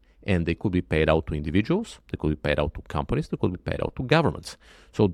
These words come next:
to discuss the royalty business with us today, we have the perfect guest,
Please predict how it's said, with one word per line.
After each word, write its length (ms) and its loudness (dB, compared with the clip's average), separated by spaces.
to 120 2
discuss 340 0
the 140 4
royalty 300 6
business 840 2
with 180 4
us 180 4
today, 320 4
we 140 2
have 120 4
the 60 0
perfect 440 2
guest, 400 2